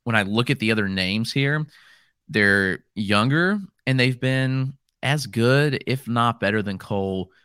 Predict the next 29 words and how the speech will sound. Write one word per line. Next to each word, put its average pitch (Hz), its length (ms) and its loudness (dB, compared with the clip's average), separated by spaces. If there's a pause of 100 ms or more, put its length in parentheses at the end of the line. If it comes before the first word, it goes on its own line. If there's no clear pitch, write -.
(180)
over 104 220 -4
the 95 60 -4
last 92 360 0
two 104 120 -4
years, 98 440 0 (600)
even 196 220 2
though 139 140 4
Cole, 135 340 0
I 110 60 4
will 107 240 -2
say, 101 240 -2
has 95 460 -2
the 90 440 -4 (440)
longer 98 340 -4
track - 460 0
record. - 360 -8 (120)
That's 120 160 -2
the 160 80 2
only 170 160 2
thing 151 280 0
that 120 280 0 (120)
is 113 140 -10
my 110 140 2
holdup. 107 560 0
But 92 220 0 (840)
you 117 180 2
look 131 240 0
at 170 80 -8
these 143 300 0